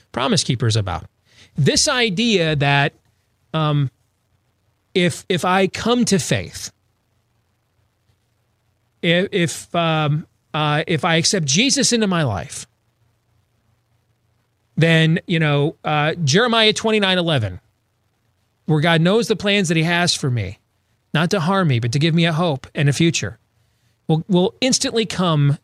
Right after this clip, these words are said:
into play. And almost every homeschool kid's graduation cake has that, has that life verse. The problem is, you ever read Jeremiah twenty-nine ten, twelve, eight? This is in the midst of a spanking.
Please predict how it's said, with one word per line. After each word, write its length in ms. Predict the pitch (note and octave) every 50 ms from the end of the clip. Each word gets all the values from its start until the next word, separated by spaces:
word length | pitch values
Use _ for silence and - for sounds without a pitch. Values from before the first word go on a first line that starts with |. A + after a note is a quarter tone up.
| _ _
into 220 | - E3 D#3 C3 C#3
play. 420 | - - C#3 A2+ G2+ G2+ - - _ _ _ _ _ _ _ _ _ _ _ -
And 200 | D3 D3 D3 D3
almost 300 | D3+ E3 E3 D3 - F#3+
every 200 | F3+ E3+ G#3 F#3+
homeschool 440 | D3 G3 G3 G3 - - F#3+ F3+ D#3+
kid's 240 | - F#3 F3 D3
graduation 600 | C3+ F#3 E3+ E3+ D#3 C#3 D#3 E3 E3 - - D3+ B2+
cake 220 | - B2+ G#2+ G#2+
has 200 | - C3+ B2+ A#2+
that, 220 | B2+ B2 C#3 C#3+ _ _ -
has 160 | - D#3 C3+ A#2+
that 140 | C3 C#3
life 240 | C#3+ C#3 C#3+ C#3+ -
verse. 360 | - A2 F2+ - - - - - _ _ _ _ _ _ _ _ _ _ _ _ _ _ -
The 120 | A3 E3
problem 280 | - G#3+ A3+ B3 A#3 G3
is, 80 | D#3
you 100 | D#3 G#3
ever 80 | G3+ G3+
read 140 | G3+ F#3+ C#3+
Jeremiah 460 | C#3 E3+ F3 E3+ E3 E3 E3 D3 C#3+
twenty-nine 440 | - - D#3 D#3 D#3 D3 C#3 C3+ B2
ten, 280 | - C3+ C3 C#3+ D3+ - _ _ _ _ _ _ _ _ _ _ _ -
twelve, 400 | - B2+ B2+ C3 D3 C#3 - - _ _ _ _ _ _ _ _ _ _ _ -
eight? 220 | - B2 C3 D3+ - _ _ _ _ _ _ _ _ _ _ _ _ _ _ _ _ _ _ _ _ _ _ _ _ _ _ _ _ _ _ _ _ _ _ _ _ -
This 240 | A#3 E3+ F#3+ G#3+ G#3
is 80 | F#3+
in 80 | A3+ F#3+
the 80 | E3+ D#3+
midst 280 | E3 F#3+ F#3 - -
of 80 | E3+ B2+
a 40 | B2
spanking. 480 | - - G3+ G#3+ G#3+ D#3+ - G#2 E2